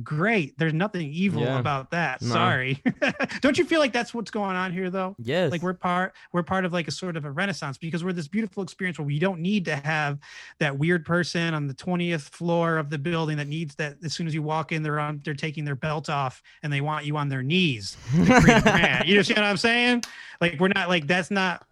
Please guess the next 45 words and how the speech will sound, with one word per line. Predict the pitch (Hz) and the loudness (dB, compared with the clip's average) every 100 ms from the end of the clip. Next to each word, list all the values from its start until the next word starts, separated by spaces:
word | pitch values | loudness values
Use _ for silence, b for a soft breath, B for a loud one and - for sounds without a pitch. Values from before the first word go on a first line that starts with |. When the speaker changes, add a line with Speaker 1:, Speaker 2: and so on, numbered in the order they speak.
| 165 | -8
Speaker 1:
th-, | 143 147 | -6 0
there's, | 170 165 147 | 2 0 2
there's, | 160 160 151 | 2 4 4
Speaker 2:
<laughs> | 151 | 0
Speaker 1:
there's | 160 147 | 0 0
a | 139 | -2
freedom | - 196 269 226 165 | 0 4 6 6 4
here | 147 143 127 139 139 | 2 2 0 -4 -4
Speaker 2:
Yeah. | 131 147 151 131 | 0 2 4 2
Speaker 1:
to | |
create, | 117 175 226 190 - | 2 2 2 2 -4
because | 170 170 156 139 _ _ _ | -12 -4 -4 -4 _ _ _
there's | 147 147 139 | 0 2 2
all | 156 180 | 0 -2
sorts | - - - 196 214 202 - | -4 -12 0 4 4 2 -6
of | 165 147 - | -6 -6 -4
communication | 185 180 175 - 208 - | -2 -2 -2 -4 -4 -6
factors | 147 165 156 147 | -6 -6 -6 -8
now | 151 | -6
where | 147 | -6
people | 143 175 165 | -6 -8 -8
can | 151 | -10
find | 156 180 165 | -6 -6 -6
you, | 143 147 B B | -6 -10 B B
and | 156 | -6
it's | 147 143 | -4 -2
really | 180 175 | -2 0
on | 160 151 | 0 0
you | 202 | -2
to | 170 | -2
create | - 160 | -2 -4
those | 151 143 | -2 -4
avenues, | 151 175 147 135 | -2 -2 -4 -4
and | 139 | -4
you | 147 | -2
don't | 180 | -2
Speaker 2:
Yeah. | - - | -2 -2
Speaker 1:
need | 226 233 | 0 0
that | 170 147 | 0 -2
overlord. | 156 151 147 139 131 127 | -4 -2 0 0 -2 0
You | 156 | 0
don't | 180 | 0
need | 190 | 0
that | 180 139 127 | -2 -4 -2
gatekeeper. | 156 160 - 156 143 135 110 | -2 -2 -8 -10 -10 -8 -10